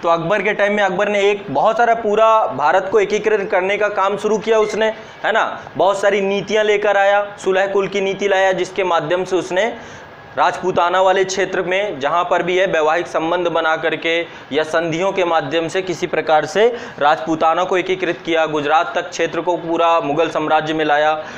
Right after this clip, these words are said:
दक्षिण भारत में अभियान किए, युद्धों के माध्यम से जीता उसने। तो कहीं ना कहीं पे उसने बहुत सारे युद्ध किए, वो सब इसमें आएंगे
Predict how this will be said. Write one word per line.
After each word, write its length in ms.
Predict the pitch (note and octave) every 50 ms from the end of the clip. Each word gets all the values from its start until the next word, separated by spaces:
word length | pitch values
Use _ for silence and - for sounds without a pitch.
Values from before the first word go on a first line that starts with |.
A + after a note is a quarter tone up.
| - - B2+
दक्षिण 340 | D#3 F3 - - G#3 G#3
भारत 240 | F#3+ F#3+ F3 F3+ E3+ F#3
में 120 | F#3+ F3+
अभियान 420 | E3+ D#3 D#3 D#3+ D#3+ E3 F3+ F#3 F3+
किए, 300 | F#3 F3+ F3+ F3 F3 E3+
युद्धों 380 | D3 C3+ D#3+ D#3+ C#3+ - G3 G#3
के 140 | F3+ G#3 F#3+
माध्यम 360 | F3+ E3+ E3 D3+ F3+ F#3 F#3
से 120 | E3 F#3
जीता 260 | F3 E3+ F3 D#3 F3+ F3
उसने। 360 | E3+ D#3+ - E3+ E3+ E3+ D#3+ - - - - - - - -
तो 100 | A#3+ C4 C4
कहीं 260 | C4 B3 G#3+ A3+ B3
ना 100 | B3+ C4
कहीं 240 | B3+ B3 A3+ A3+ A3
पे 260 | - - A#3 B3 C#4 C#4 - -
उसने 380 | - G#3+ G#3 - G#3+ A#3+ C4+ C4
बहुत 300 | G3 G3 G3+ A3+ A3 A3+
सारे 160 | A#3+ A#3 A#3+
युद्ध 280 | A3+ G3+ G#3+ G#3 F3+ G3+
किए, 180 | G#3 - A#3+ B3
वो 100 | B3+ B3
सब 160 | B3 B3 A3+
इसमें 340 | A#3 A3 - A3+ A#3 A3+ G#3+
आएंगे 380 | E3+ C#3 C3 B2+ A#2 A2 F#2+